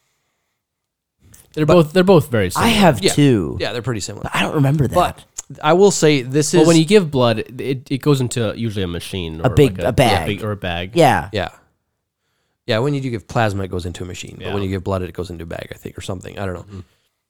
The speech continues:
Speaker 2: Anyways, but she was, the, the, the nurse that did it to me was, like, really good. And
Speaker 3: Did
Speaker 2: I
Speaker 3: she barely
Speaker 2: literally
Speaker 3: hurt you?
Speaker 2: I did not feel it.
Speaker 3: No.
Speaker 2: I did not feel the needle going
Speaker 3: No.
Speaker 2: in. It was very
Speaker 1: Wow.
Speaker 2: impressive.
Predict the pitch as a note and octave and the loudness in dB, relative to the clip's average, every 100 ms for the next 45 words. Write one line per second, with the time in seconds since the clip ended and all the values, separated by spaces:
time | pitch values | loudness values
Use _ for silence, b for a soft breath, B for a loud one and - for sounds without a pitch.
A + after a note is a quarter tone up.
0 | _ D#3+ D#3 A#2+ G#2 - _ _ _ _ | _ -4 -2 -2 -6 -10 _ _ _ _
1 | _ _ _ B2 B2 A#2+ _ _ _ _ | _ _ _ -6 -6 -6 _ _ _ _
2 | _ _ - - F#3 F#3 C3+ C3+ A#2+ G#2+ | _ _ -10 -4 -2 -2 0 2 2 0
3 | - - A#2 A#2 A#2 A2 B2 C#3 - G2+ | -6 -10 -8 -6 -4 -2 0 0 -2 -2
4 | G#2 G2 G2+ F#2+ G2 G2+ F#2 - G2 G2+ | -2 -4 -6 -6 -6 -6 -8 -10 -14 -10
5 | F#2+ F2+ F2+ E2 - _ _ _ _ A#2 | -10 -10 -12 -14 -20 _ _ _ _ -8
6 | A2 G#2 - A2+ A#2 A#2+ C3+ B2+ A2+ A2 | -6 -8 -6 0 2 4 4 4 4 2
7 | G#2 G2 F2 C#2 D#2+ E2 C3 C#3 B2+ B2 | 2 2 0 -2 -4 -4 -6 -4 -4 -4
8 | G#2+ - G2+ F#2+ - _ - E3 G#3+ G3+ | -6 -8 -10 -12 -18 _ 4 6 8 8
9 | E3 G#2+ B2 C#3 - D3 C#3+ B2+ B2 A#2+ | 6 4 2 0 -2 -4 -2 -2 -4 -4
10 | - - D4+ B3 E3+ C#3 B2 - - A#2 | 0 4 6 6 6 4 4 0 0 0
11 | A2 G#2+ G2+ G2+ F2+ | 0 -2 -4 -6 -12